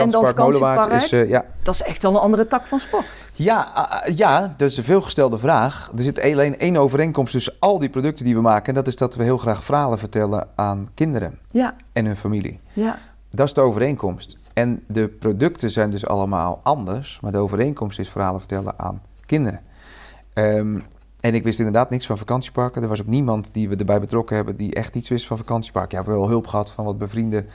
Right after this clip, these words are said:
Speaker 1: relaties, maar, maar daar stopt het. We hebben ook nog nooit een dagattractie gehad, maar ik had ook nog nooit theater gemaakt en ook nog nooit televisie
Speaker 2: Nee,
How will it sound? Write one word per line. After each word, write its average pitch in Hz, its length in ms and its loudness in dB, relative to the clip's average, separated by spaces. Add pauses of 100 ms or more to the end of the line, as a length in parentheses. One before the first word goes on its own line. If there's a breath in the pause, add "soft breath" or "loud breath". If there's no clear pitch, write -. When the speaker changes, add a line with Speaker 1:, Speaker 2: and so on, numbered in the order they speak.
(260 loud breath)
Speaker 1:
relaties, 117 580 0
maar, 113 180 0 (380 loud breath)
maar 110 160 2 (140)
daar 110 300 2
stopt 139 240 -2
het. 120 140 -4
We - 40 -4
hebben 110 160 2
ook 113 60 -2
nog 113 100 2
nooit 107 160 0
een 110 60 -6
dagattractie 127 540 -2
gehad, 104 160 -6
maar 104 80 0
ik 98 80 -6
had 113 120 0
ook 127 80 2
nog 127 100 0
nooit 110 180 0
theater 123 320 2
gemaakt 107 280 -2
en 113 60 0
ook 117 80 0
nog 123 80 0
nooit 127 160 -2
televisie 127 440 -2
Speaker 2:
Nee, 226 60 6